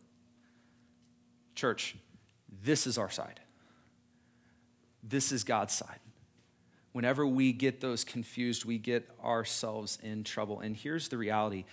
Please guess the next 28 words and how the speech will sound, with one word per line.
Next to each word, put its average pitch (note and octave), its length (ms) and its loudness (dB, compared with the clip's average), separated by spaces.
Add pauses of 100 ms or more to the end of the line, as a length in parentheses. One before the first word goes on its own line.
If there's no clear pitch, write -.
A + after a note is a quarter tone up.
(400)
God B2+ 360 4
doesn't B2 420 0
need A2+ 220 0
our G2+ 160 -2
help - 440 -6 (960)
being G2 300 -4
judge. F2 500 -10 (1160)
God A2+ 280 6
does A#2 180 0
not B2 340 2
need B2 240 2
our A2 220 0
help. - 300 -6
He's A#2 180 -2
not A#2+ 260 0
called A#2 320 -2
us, - 300 -2 (480)
hear A#2+ 180 -4
me, F#2+ 240 -4 (320)
he's C3 240 -2
not C#3 340 4
called B2 280 0
us A#2 140 0
to B2 100 -6
be A#2 160 -2
his A#2 180 -2
law A2 320 0
enforcement. F#2 560 -8